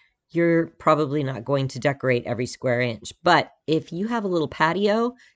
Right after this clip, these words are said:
you want every inch of that to look beautiful because that's your special place to maybe go and have a cup of tea in the evening or something. And you want to be able to enjoy every square inch.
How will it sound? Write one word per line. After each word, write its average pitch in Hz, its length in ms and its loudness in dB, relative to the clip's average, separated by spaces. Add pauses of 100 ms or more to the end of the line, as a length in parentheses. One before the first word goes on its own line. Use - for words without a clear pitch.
you 220 160 -4
want 302 240 -6
every 180 260 -4
inch 170 320 -6
of 151 100 -6
that 135 220 -2
to 139 120 -10
look 139 200 -6
beautiful 208 520 -2
because 170 280 -6
that's - 360 -12 (160)
your 160 140 -2
special 143 520 -6 (260)
place 131 360 -4
to - 160 -16
maybe 131 200 -6
go 117 280 -6
and 113 80 -6
have 98 180 -8
a - 20 -14
cup - 240 -14
of 131 140 -16
tea 226 260 -8
in 123 120 -4
the 113 160 -10
evening 104 360 -10
or 101 80 -12
something. 135 560 -8 (280)
And 147 140 -6
you 143 100 -6
want 160 420 -6
to 151 120 -2
be 127 260 -8
able 127 500 -2 (500)
to 123 440 -2
enjoy 151 640 0 (100)
every 196 280 -4
square 151 340 -2
inch. - 420 -6